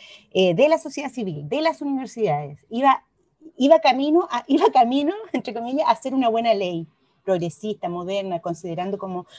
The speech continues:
los diferentes estatus migratorios, ¿no? Eh,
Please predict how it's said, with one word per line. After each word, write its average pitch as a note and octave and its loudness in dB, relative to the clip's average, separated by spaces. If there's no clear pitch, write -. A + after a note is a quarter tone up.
los F#3+ 4
diferentes G3 0
estatus G3+ -8
migratorios, E3+ -8
¿no? F#3 -6
Eh, F#3 2